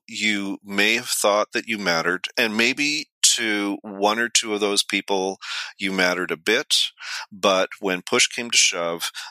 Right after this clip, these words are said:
they took their hands right off of you. And it was a real lesson, I think. I mean, one of the lessons that is in Angels in America, which is, you know, such an incredible piece of work,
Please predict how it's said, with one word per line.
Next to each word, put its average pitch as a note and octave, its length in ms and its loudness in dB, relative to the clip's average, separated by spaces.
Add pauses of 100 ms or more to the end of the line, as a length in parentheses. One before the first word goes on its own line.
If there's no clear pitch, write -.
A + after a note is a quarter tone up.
they F#2 280 2 (240)
took - 160 -2
their F2 160 0
hands F2+ 320 0
right F2 140 0
off D2+ 200 -2
of D2+ 140 -8
you. - 160 -8 (500)
And C3+ 400 4
it D3+ 180 2
was C#3+ 480 4
a C3 120 4
real D3 440 2
lesson, A#2 600 2
I A2 140 2
think. - 280 0
I C3 60 2
mean, C3 200 0
one A#2 140 2
of G#2 100 0
the G2 60 -2
lessons F#2+ 560 2
that F#2+ 220 0 (320)
is F#2+ 260 0
in E2+ 420 -4 (220)
Angels F2 300 -2
in E2+ 80 -8
America, F#2 680 0
which - 220 2
is, - 420 0 (120)
you G#2 100 -4
know, E2+ 160 -2
such - 320 2
an F2 60 -12
incredible F#2 480 -4
piece - 280 0
of F#2 80 -16
work, G#2+ 300 -2